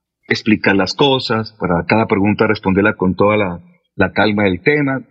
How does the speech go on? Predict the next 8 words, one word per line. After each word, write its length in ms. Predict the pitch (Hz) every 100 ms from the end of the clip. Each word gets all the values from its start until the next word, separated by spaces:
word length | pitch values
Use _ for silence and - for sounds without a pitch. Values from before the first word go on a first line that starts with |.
| _ _ _ _
Eh, 640 | 110 101 95 87 87 - _ _ _
no 320 | 117 120 143 135
se 100 | 135
le 80 | 110
vio 240 | 107 113
nunca, 960 | 113 113 117 113 110 98 90 - _ _ _
eh, 560 | 90 82 80 73 - -
indispuesto, 720 | 117 113 104 - 170 156 135